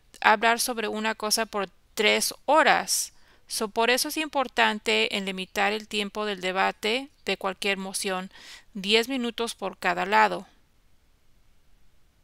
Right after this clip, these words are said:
Y aquí de nuevo está en cómo cerrar la junta. Después de que sea reconocida,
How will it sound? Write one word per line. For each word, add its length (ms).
Y 160
aquí 400
de 100
nuevo 380
está 260
en 80
cómo 300
cerrar 400
la 100
junta. 640
Después 560
de 100
que 160
sea 500
reconocida, 880